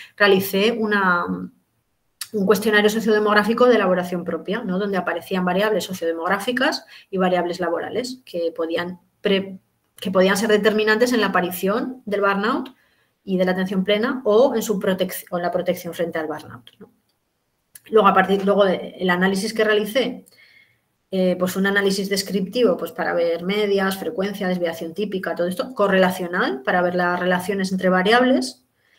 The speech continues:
Luego hice análisis de regresión lineal para, para ver en qué medida cada variable contribuía a las otras.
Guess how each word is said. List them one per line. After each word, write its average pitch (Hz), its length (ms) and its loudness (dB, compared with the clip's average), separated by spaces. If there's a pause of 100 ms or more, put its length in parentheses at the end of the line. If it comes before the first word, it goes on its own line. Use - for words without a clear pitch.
(120)
Luego 196 220 4
hice 196 180 0
análisis 202 460 0
de 196 80 0
regresión 185 480 -2
lineal 208 400 2
para, 175 360 -4
para 180 200 -2
ver 175 100 0
en 185 140 0
qué 190 100 -2
medida 190 400 0
cada 190 220 2
variable 196 420 2
contribuía 175 480 -4
a 185 40 2
las 196 180 -2
otras. 285 440 -2